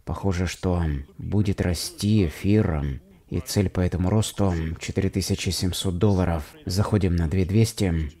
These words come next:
стоп-лосс на две сто одиннадцать, соотношение риск-прибыль двадцать восемь. Хорошо, теперь смотрим на Dogecoin.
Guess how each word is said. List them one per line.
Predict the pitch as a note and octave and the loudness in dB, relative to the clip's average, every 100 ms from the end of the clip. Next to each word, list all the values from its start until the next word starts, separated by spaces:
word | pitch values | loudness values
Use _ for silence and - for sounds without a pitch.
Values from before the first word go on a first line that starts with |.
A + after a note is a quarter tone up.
| - | -14
стоп-лосс | - G#2+ - G2+ F#2+ | -6 -4 0 0 0
на | - F2+ | 0 0
две | E2 F#2 F#2 D#2 | 0 2 2 0
сто | - F2+ | -2 -2
одиннадцать, | F2+ G#2 G2 - F2+ E2 - | 2 2 2 0 -2 -4 -8
соотношение | - - F#2+ F#2+ F#2 G2+ F#2+ E2+ | -10 -4 -2 0 2 2 4 4
риск-прибыль | E2 E2+ - - G2+ G2 | 2 -2 -4 -2 2 2
двадцать | E2 F2+ F#2+ - F#2+ - | 0 0 0 0 -4 -4
восемь. | F2+ G2 E2 - D#2+ D2 C#2 - | 0 0 0 -2 -4 -4 -6 -12
Хорошо, | - D#2+ - - G2 E2+ D2 C#2 - | -8 -8 -4 0 2 2 -2 -8 -12
теперь | - E2+ | -6 -4
смотрим | - F#2+ - F2+ | -2 -2 0 0
на | F2+ | 0
Dogecoin. | E2 G2+ - - F#2 E2 D#2 D2 | 2 0 0 -2 0 0 0 -4